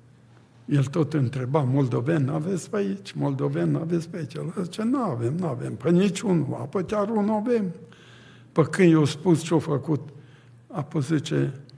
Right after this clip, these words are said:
„N-aveți numai exemplarul ăsta, numai pe ăsta l-avem.” <laughs>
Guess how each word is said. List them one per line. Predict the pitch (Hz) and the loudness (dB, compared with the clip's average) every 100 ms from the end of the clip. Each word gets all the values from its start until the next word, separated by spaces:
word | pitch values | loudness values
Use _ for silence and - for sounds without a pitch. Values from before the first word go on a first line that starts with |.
| - - - | -20 -20 -6
„N-aveți | 139 143 175 180 180 185 | 4 6 6 6 4 4
numai | 180 175 170 | 6 6 6
exemplarul | 135 160 139 143 180 156 165 151 | 6 6 4 4 4 6 4 4
ăsta, | 135 - 113 101 | 2 -4 -10 -4
numai | 175 180 175 - | 2 4 4 2
pe | 139 127 | 2 2
ăsta | 120 - 107 98 | 0 -6 -6 -6
l-avem.” | 90 104 - - - - - - - - - - 170 | -6 -6 -8 -12 -14 -20 -20 -20 -20 -20 -20 -8 0
<laughs> | 147 | 0